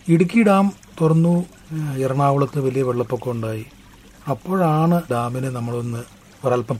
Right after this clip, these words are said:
പേടിയോടെ കണ്ടു തുടങ്ങിയത്. അല്ലെങ്കിൽ ഡാം എന്ന് പറഞ്ഞാൽ സ്കൂളിൽ നിന്ന്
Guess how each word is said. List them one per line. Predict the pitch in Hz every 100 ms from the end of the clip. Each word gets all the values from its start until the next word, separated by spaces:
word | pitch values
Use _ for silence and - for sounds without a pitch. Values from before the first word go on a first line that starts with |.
| 110
പേടിയോടെ | 110 117 113 135 131
കണ്ടു | 107 104
തുടങ്ങിയത്. | 113 95 92 87 - - - - -
അല്ലെങ്കിൽ | 101 120 139 165 175 175 160
ഡാം | 151 156
എന്ന് | 160
പറഞ്ഞാൽ | 160 151 151 147 147 156
സ്കൂളിൽ | - 139 139
നിന്ന് | 135 143 143